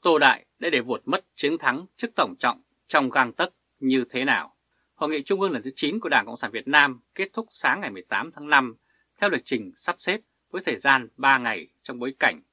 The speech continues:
cuộc chiến quyền lực trên thượng tầng lãnh đạo cấp cao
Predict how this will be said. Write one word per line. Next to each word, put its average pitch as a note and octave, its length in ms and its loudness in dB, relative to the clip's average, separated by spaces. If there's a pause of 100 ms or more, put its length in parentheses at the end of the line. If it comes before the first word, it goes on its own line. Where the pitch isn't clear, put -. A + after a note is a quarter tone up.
(440)
cuộc - 160 -6
chiến F#3+ 180 -2
quyền E3 140 -2
lực B2+ 200 -4 (180)
trên F3+ 220 -2
thượng C#3+ 180 -10
tầng A2 220 -4
lãnh B2 180 -10
đạo D3+ 220 0
cấp E3+ 120 -6 (100)
cao A2+ 340 0